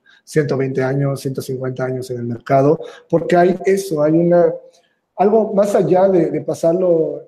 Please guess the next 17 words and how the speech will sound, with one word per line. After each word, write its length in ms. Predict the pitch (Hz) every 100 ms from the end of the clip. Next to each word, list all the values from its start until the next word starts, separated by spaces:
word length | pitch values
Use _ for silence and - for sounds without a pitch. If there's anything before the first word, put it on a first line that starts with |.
| _ _
de 140 | 143
generación 440 | 151 147 143 170
en 40 | 170
generación 400 | 160 147 151 151
familiar, 480 | 175 151 143 160 156
sino 300 | - 143 139
de 80 |
una 180 | 147 175
cuestión 380 | 175 - - 160
de 80 | 170
una 160 | 165
construcción 760 | - 147 - 143 - 170 165 165 - -
a 100 | 143
una 200 | 156 156
visión. 580 | 139 127 - 156 151 - - - _ _ _ _
Am, 640 | 160 165 165 160 160 165 165 - _ _ _ _ _ _ _ _ _ _ _ _ _ _ _
hay 440 | 180 196 220 240